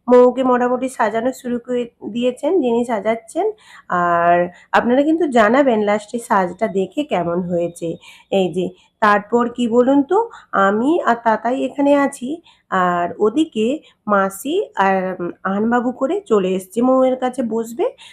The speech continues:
আর আমি, তাতাই আর আহানবাবুকে সঙ্গে নিয়ে চলে যাব আর কি। এই যে আমরা বেরিয়ে যাচ্ছি, এইখানে সব রান্না বান্না কমপ্লিট, মানে চেয়ার সাজানো কমপ্লিট, একটু পরে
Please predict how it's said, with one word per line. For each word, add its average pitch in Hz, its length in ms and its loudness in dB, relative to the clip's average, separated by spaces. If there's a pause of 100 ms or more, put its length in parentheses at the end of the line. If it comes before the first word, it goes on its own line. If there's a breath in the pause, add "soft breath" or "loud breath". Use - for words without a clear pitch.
(140 loud breath)
আর 170 320 -4 (100)
আমি, 196 440 -2 (100)
তাতাই 208 460 0
আর 233 220 2
আহানবাবুকে 214 580 -4
সঙ্গে 196 320 -6
নিয়ে 269 260 0
চলে 196 260 4
যাব 175 260 0
আর 165 100 -4
কি। 160 220 -10 (320 soft breath)
এই 202 140 0
যে 196 160 -2 (280 soft breath)
আমরা 247 220 2
বেরিয়ে 233 340 -2
যাচ্ছি, 285 280 -2
এইখানে 226 560 -4
সব 262 200 0
রান্না 214 360 0
বান্না 220 320 0
কমপ্লিট, 220 800 -2
মানে 202 240 -6
চেয়ার 190 300 -4
সাজানো 214 520 -4
কমপ্লিট, 226 480 0
একটু 190 320 -6
পরে 196 180 -2